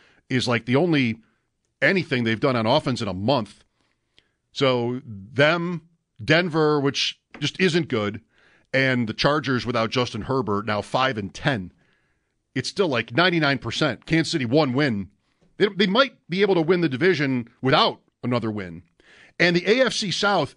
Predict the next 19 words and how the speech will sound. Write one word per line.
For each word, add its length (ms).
everybody 580
loses 760
on 200
Sunday. 600
So 460
eight 200
and 100
seven 340
three 280
times. 460
Jacksonville, 840
Indianapolis, 720
and 220
Houston. 580
The 80
Chiefs 360
have 180
beaten 480
Jacksonville. 720